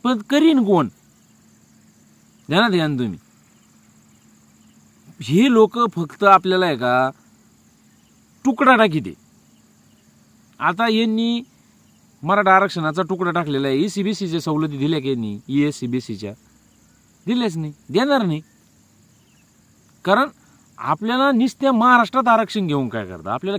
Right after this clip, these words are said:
केंद्रातलं आरक्षण पाहिजे. बरोबर आहे की नाही? आता आचारसंहिता लागन, संपला विषय, नेलं रेटून. आणि ते एक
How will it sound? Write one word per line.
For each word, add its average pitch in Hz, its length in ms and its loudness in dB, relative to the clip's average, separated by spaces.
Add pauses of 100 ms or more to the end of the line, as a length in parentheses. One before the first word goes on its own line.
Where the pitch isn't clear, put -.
(100)
केंद्रातलं 214 420 -2
आरक्षण 170 340 0
पाहिजे. 95 260 -8 (1900)
बरोबर 175 280 0
आहे 131 100 -2
की 101 60 -10
नाही? 90 120 -12 (920)
आता 175 260 0
आचारसंहिता 202 600 0
लागन, 147 320 0 (460)
संपला 277 320 0
विषय, 180 340 2 (480)
नेलं 269 200 4
रेटून. 170 460 4 (880)
आणि 190 160 -4
ते 254 180 -4
एक 240 60 -6